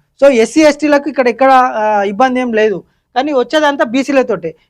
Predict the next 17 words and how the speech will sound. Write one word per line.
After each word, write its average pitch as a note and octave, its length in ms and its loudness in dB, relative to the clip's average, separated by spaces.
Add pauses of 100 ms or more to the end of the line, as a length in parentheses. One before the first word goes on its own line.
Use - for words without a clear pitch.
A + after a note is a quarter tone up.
ఎందుకంటే D4+ 420 -2
ఇంతకుముందు D4+ 420 0
ఎ-, C#4 220 0
ఎంత A#3 200 -4
ఉండే? D4+ 180 2
బీసీలకు C#4 680 -4 (260)
ట్వంటీ C4 220 -2
త్రీ D#4 160 -6
పర్సెంట్ C4+ 420 -2
ఉండే. D#3 260 -10 (800)
So, D4 100 4
ట్వంటీ C#4+ 240 -4
త్రీ D#4+ 160 -6
పర్సెంట్ C#4+ 380 0
అంటే C4 200 0
ఇప్పుడు D4 220 0
అడిషనల్‌గా D4 800 4